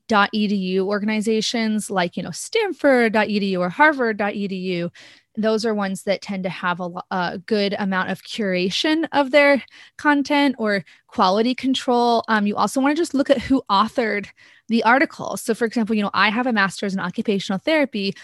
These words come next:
which is a health field. And so I'm a licensed health professional. And so when I write an article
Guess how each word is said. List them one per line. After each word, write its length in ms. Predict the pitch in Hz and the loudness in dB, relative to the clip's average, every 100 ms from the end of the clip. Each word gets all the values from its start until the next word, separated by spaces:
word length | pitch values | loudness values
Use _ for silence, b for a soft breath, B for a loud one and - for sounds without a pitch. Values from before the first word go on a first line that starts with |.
| B B | B B
which 160 | 220 208 | -4 -2
is 100 | 214 | -2
a 60 | |
health 280 | 202 269 277 | 2 2 2
field. 460 | - 180 165 160 175 | -4 -2 -2 -2 -4
And 160 | 202 190 | -6 -4
so 120 | 196 | -2
I'm 140 | 196 | -2
a 60 | 202 | 0
licensed 500 | 185 226 - 220 - | 0 0 -2 -6 -4
health 160 | 208 - | -6 -6
professional. 540 | 196 190 180 196 180 | -4 -2 -2 -4 -6
And 120 | 185 | -6
so 140 | - 196 | -6 -6
when 180 | 190 | 0
I 160 | 190 233 | 2 2
write 260 | 226 196 185 | 2 0 -2
an 120 | 196 | -4
article 580 | 190 185 - 185 175 | -6 -6 -4 -4 -4